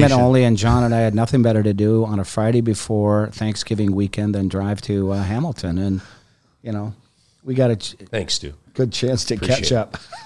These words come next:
Speaker 3: My kid,
Speaker 1: Again.
Speaker 3: my kid could be scoring goals left, right, and center right now. Chances are not.
Speaker 1: February
Speaker 2: Oh, he's probably
Speaker 1: fourteenth
Speaker 2: got a
Speaker 1: and
Speaker 2: hattie.
Speaker 1: February fifteenth of twenty twenty-four.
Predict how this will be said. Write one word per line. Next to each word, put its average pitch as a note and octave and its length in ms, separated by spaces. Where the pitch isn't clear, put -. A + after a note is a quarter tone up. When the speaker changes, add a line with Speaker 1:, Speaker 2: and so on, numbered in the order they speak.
Speaker 3:
My D3 120
kid, C3+ 100
Speaker 1:
Again. D3+ 320
Speaker 3:
my A#2+ 60
kid - 160
could D#3+ 180
be C#3 60
scoring C#3+ 380
goals C3 320
left, - 220
right, A#2+ 160
and G#2+ 80
center B2 280
right G2 120
now. G#2 100
Chances A2 360
are - 40
not. - 100
Speaker 1:
February F3+ 460
Speaker 2:
Oh, E3 100
he's C3+ 60
probably E3 200
Speaker 1:
fourteenth D#3+ 340
Speaker 2:
got C#3+ 160
a C#3 40
Speaker 1:
and B2+ 60
Speaker 2:
hattie. B2 200
Speaker 1:
February D3+ 320
fifteenth C#3 720
of A2 100
twenty C3 380
twenty-four. A#2+ 1000